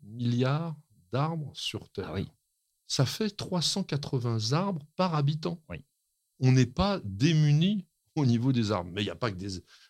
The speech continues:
Speaker 1: des habitants humains. On a aussi, euh, une faune, une flore aussi qui ont besoin de toute cette oxygénation faite par les arbres. Mais donc, on va se dire que c'est important.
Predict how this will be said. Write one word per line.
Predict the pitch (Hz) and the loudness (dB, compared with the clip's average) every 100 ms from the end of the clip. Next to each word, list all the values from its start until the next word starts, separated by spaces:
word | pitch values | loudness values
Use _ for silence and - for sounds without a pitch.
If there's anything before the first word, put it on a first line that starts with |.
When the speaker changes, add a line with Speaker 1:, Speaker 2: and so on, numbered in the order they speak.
| - | -8
Speaker 1:
des | 104 | -4
habitants | 98 95 92 98 | -2 -2 -2 0
humains. | 117 170 104 92 | 2 2 -2 -4
On | |
a | 87 | -8
aussi, | 87 85 - 135 113 | -6 -4 -4 -2 -4
euh, | 87 - - - _ | -6 -12 -20 -20 _
une | 107 104 | -8 -6
faune, | - 120 147 139 | 0 4 6 6
une | 107 95 | 4 0
flore | - 135 131 | 2 4 4
aussi | 95 - 143 | 2 -4 -4
qui | 113 | -2
ont | 98 | 0
besoin | 87 113 98 127 143 | 2 2 2 2 0
de | 95 90 - - - | 0 -4 -10 -20 -6
toute | 131 | -4
cette | - - 98 - | -2 -2 -6 0
oxygénation | 107 - - 95 92 95 - 139 - - | 0 0 -2 -2 -2 -4 -2 -4 -6 -16
faite | - 117 113 | -2 -2 -2
par | 98 | -4
les | 90 80 | -2 -4
arbres. | 80 - | -10 -10
Mais | 104 151 185 | 0 2 2
donc, | 127 143 185 - _ _ _ | 2 2 0 -4 _ _ _
on | 120 | 0
va | 156 | 2
se | 143 143 | 2 2
dire | 123 131 | 0 -2
que | - | -2
c'est | 107 101 - - | -4 -4 -6 -2
important. | 147 143 135 - 135 | 0 0 -2 -2 -4